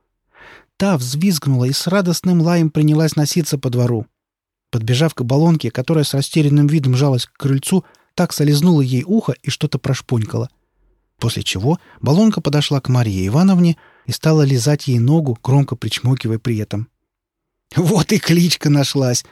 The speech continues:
рассмеялся Семён Сергеевич и, глядя на удивлённое лицо Марьи Ивановны, предложил: "А вы назовите её Чмонькой!" "Чмонька?" В голосе соседки Семён Сергеевич уловил нотки недоверия.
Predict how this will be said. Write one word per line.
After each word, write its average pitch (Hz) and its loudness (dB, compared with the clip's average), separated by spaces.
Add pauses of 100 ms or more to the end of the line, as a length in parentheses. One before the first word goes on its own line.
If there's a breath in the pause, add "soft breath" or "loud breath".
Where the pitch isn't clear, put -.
(260 soft breath)
рассмеялся 131 -2
Семён 123 0
Сергеевич 131 -2
и, 135 -4
глядя 127 0
на 120 2
удивлённое 131 0
лицо 127 -2
Марьи 123 0
Ивановны, 127 0
предложил: 160 -2 (400)
"А 226 -2
вы 240 2
назовите 180 2
её 170 4 (260)
Чмонькой!" 147 2 (1200)
"Чмонька?" 151 0 (340)
В 117 -6
голосе 123 -2
соседки 120 -4
Семён 120 -2
Сергеевич 131 -2
уловил 123 0
нотки 127 0
недоверия. 123 0